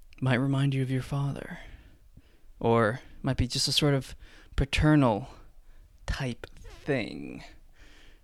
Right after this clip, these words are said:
Maybe a bear. I pictured a bear when I thought that. First, I pictured a hairy, uh, man, human, and then I pictured an actual bear.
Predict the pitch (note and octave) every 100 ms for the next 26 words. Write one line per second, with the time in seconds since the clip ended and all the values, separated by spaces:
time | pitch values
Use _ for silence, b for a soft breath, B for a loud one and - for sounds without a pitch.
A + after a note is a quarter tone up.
0 | - A#2+ A#2 A#2 A2 A#2 B2 C3 A#2 C2+
1 | - - - - B2 - D3 - D#3 B2+
2 | A2+ A2 B2+ b - b b b b -
3 | C3+ B2 C3 C#3+ B2+ D2 - B B B
4 | - A#2 G2+ - A2 D2 D2+ D#2+ A#1+ -
5 | B B - b b b b b b -
6 | C3 - B2 B2 C#3 C3+ B2+ G#2+ - D3
7 | C3+ B2 - - B2+ G#2 B2+ C#3 A#2 A2+
8 | C#3 B B - D3 A#2+ B2 C#3 - b
9 | b b b - A2 A2+ A2+ B2 - A2+
10 | A2 A#2 B2 - B2 A2 A#2+ A2 A1+ -